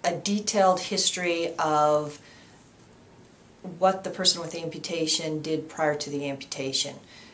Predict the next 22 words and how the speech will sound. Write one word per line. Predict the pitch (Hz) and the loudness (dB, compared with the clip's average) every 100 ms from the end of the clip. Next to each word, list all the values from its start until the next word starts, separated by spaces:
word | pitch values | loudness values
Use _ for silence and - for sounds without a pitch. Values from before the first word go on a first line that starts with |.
| - | -14
Did | 156 151 | -8 -4
they | 139 | -2
like | 127 - | -2 -6
to | 147 | -4
garden? | 160 185 185 190 180 180 180 - - | 4 6 6 4 2 -2 -8 -12 -12
Did | 147 | -6
they | 147 139 | -4 -2
like | 135 - | -2 -4
to | - 151 | -4 -4
fish? | - 196 196 180 - | -2 0 2 2 0
Did | 156 | 0
they | 143 | 0
like | 139 139 | 0 -2
to | 151 | -6
play | - 165 156 | -6 -2 -2
golf? | 160 160 160 165 - - - - | 0 2 2 0 -4 -14 -18 -10
And | 170 175 | -6 -4
then | 175 | -4
we | 170 | -6
can | 170 165 160 | -8 -10 -4
gear | 196 196 190 180 | 0 2 2 0
our | 165 156 156 156 156 | 0 0 2 2 0